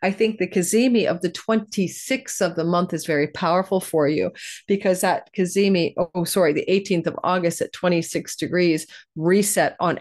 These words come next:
Alphard, which has to do with emotional patterns, the star and the solitary one, the alone one, that star and Apophis which is a destructive,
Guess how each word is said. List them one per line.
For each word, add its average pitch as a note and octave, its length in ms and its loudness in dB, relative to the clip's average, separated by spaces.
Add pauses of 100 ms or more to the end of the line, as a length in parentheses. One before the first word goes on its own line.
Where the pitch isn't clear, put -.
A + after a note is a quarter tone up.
(100)
Alphard, E3+ 600 0
which E3 140 -4
has F3 160 0
to F3 100 -10
do E3+ 80 2
with D#3+ 100 0
emotional D#3 580 -2
patterns, D#3 600 -2
the D#3+ 80 -4
star D#3 560 0 (400)
and E3 160 -2
the D#3+ 100 2
solitary E3 880 0
one, - 200 -4
the D#3+ 120 0
alone E3 500 2
one, D3+ 300 -4 (400)
that F#3 240 0
star F3 520 2
and D3+ 240 0
Apophis - 840 -2 (800)
which E3+ 180 -2
is E3 80 0
a D#3+ 80 2
destructive, D#3+ 600 -2